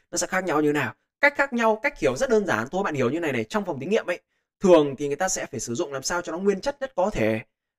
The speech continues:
Và thứ hai ấy, người ta không cần điều chế một cái khối lượng lớn. Người ta làm thí nghiệm, những cái ống thí nghiệm rất là nhỏ, người ta chỉ cần một lượng vừa phải thôi. Còn trong công nghiệp thì sao ạ? Người ta gọi là sản xuất đại trà, có nghĩa là sản xuất một cái lượng cực kỳ lớn luôn, vài tấn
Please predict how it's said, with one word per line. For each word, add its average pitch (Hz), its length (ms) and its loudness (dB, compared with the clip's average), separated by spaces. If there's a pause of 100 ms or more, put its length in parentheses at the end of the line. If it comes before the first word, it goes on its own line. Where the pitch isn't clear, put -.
Và 147 120 4
thứ 175 200 2
hai 233 300 4
ấy, - 140 -6
người 160 140 -4
ta 185 60 -2
không 220 280 0
cần 147 200 0
điều 131 200 2
chế 165 240 2
một 202 140 -4
cái 175 80 -10
khối - 160 -4
lượng 214 120 -4
lớn. 151 300 2 (640)
Người 180 100 -2
ta 208 120 4
làm 185 140 0
thí - 100 -6
nghiệm, 247 240 -4
những 202 100 -8
cái 254 80 -4
ống 220 140 2
thí 214 80 -2
nghiệm 247 180 -6
rất 262 120 -4
là 185 60 -2
nhỏ, 127 340 4
người 151 80 -2
ta 190 80 -4
chỉ - 140 -10
cần 143 140 0
một 139 100 -2
lượng 165 180 0
vừa 147 160 2
phải 127 240 -2
thôi. 185 280 2 (360)
Còn 180 120 -2
trong 220 200 0
công 214 140 6
nghiệp 208 160 6
thì 156 60 -4
sao 185 280 2
ạ? - 80 0 (160)
Người 147 100 -4
ta 180 80 2
gọi 165 140 0
là 127 60 -4
sản 120 160 -8
xuất 110 160 -10
đại 110 200 -16
trà, 107 320 -6 (280)
có 226 100 0
nghĩa 240 80 -2
là 214 60 -2
sản 110 160 -4
xuất 226 140 -2
một 208 80 -4
cái 196 100 -2
lượng 190 220 0
cực - 160 -6
kỳ 160 120 4
lớn 147 240 4
luôn, 202 180 -2
vài 127 180 -2
tấn 226 240 -2